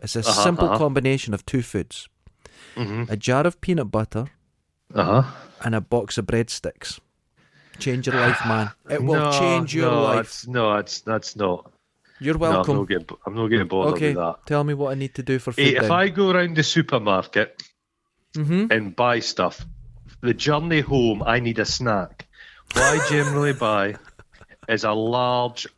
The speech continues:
Speaker 2: pou-, a pound's worth, pund, a good
Speaker 1: Uh-huh.
Speaker 2: pund
Speaker 1: Okay.
Speaker 2: of ox tongue.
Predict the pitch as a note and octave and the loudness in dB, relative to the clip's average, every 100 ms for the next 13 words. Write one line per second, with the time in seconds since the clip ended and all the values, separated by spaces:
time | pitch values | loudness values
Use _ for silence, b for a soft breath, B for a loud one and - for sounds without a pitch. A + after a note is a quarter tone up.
0 | _ - C3 B2+ - - - E3 D3+ B2+ | _ -2 0 0 -6 -4 0 0 -2 -4
1 | G#2+ G#2+ - - D3 C3 C#3 C3+ - G#2+ | 0 0 -2 -2 0 0 -4 -4 -6 0
2 | C#3 A2 A#2 A#2+ G#2 G#2 G2 C#3 - C3+ | 0 2 0 2 0 -2 -2 -2 0 -2
3 | C3+ - G#2+ - - B2+ - - - - | -4 -2 -2 -2 0 0 0 -2 -6 0
4 | A#2+ G2 E2+ | 0 0 -4